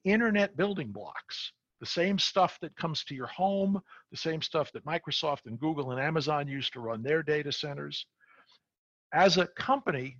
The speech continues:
replacing a ten, fifteen-year-old network with S D wan, you can get, here, I'll give you an example. One of my clients, the network I'm sitting at now, is fifteen times faster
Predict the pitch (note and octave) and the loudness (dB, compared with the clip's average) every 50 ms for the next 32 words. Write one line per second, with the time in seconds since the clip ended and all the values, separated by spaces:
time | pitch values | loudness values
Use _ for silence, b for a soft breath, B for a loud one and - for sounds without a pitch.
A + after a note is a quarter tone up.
0 | _ _ _ _ _ _ - D3+ - - - - G3 G3 G#3 F#3 - - F3+ E3+ | _ _ _ _ _ _ -8 -8 -8 -8 -4 2 4 4 4 4 4 2 0 -2
1 | D#3 C#3+ B2+ B2 - _ - - E3+ F3 F3+ F3 F3+ F3+ D#3 - - E3+ - - | -2 -2 -6 -6 -8 _ 0 4 4 4 6 4 4 2 0 0 -2 -4 -4 -2
2 | - F3+ E3 D#3+ E3 E3+ E3+ E3 D#3 D3 D3 D3 D#3+ E3+ - - C3 C3 B2+ - | -2 0 0 2 0 0 0 0 -2 -2 -2 -2 -2 -2 -2 -4 -6 -8 -8 -6
3 | - B2+ B2 C#3+ C#3 - - - C#3 C3+ C3+ D3 C#3+ B2+ A#2 G#2 G2+ G2+ A2 - | -8 -4 -2 -2 -2 -2 -4 -6 -8 -8 -6 -6 -6 -6 -6 -6 -6 -8 -12 -14
4 | _ _ _ _ _ _ _ _ _ _ _ _ _ _ _ - _ D3 F3+ G#3+ | _ _ _ _ _ _ _ _ _ _ _ _ _ _ _ -14 _ -2 -2 -2
5 | - A3+ A3 G3+ E3 D3+ C#3 D#3+ A3+ G3 D#3+ D3+ F#3 F#3+ G3 F#3 F#3 D#3+ D#3 F#3 | 0 0 0 2 2 2 4 6 6 6 6 4 2 2 4 2 2 4 4 4
6 | F#3 F#3 - - A2+ A2+ C#3+ E3+ F#3 F#3 G3 G3 - - - F#3 E3 D3 C3 B2 | 4 4 2 0 -4 -2 0 0 2 4 4 2 2 4 4 4 4 4 2 0
7 | C3 D#3 - - - - - _ _ _ C#3+ C#3+ D#3+ - - E3+ D#3 - D3+ D3 | -4 -6 -8 -10 -10 -12 -16 _ _ _ -6 -4 -4 -4 -6 -6 -4 -4 -2 -2
8 | - - F3+ F3+ F#3 F3+ F3+ F3 D3 D#3+ E3 D#3 C#3+ B2+ A#2 A2+ - - B2 - | 0 0 0 0 2 2 0 0 0 -2 -4 -4 -2 -4 -6 -8 -10 -12 -12 -12
9 | - - _ - A#3+ - - - - - - A#3 A3+ G#3+ G#3+ G3+ - F#3 F#3 F#3+ | -12 -14 _ -6 -6 -6 -6 -12 -8 -2 0 2 4 4 4 4 4 4 4 6
10 | F#3+ F#3 F3+ - - - F#3+ F#3 F3+ D#3+ - - - - - - | 6 4 2 0 2 4 6 6 6 6 4 0 -2 -6 -12 -14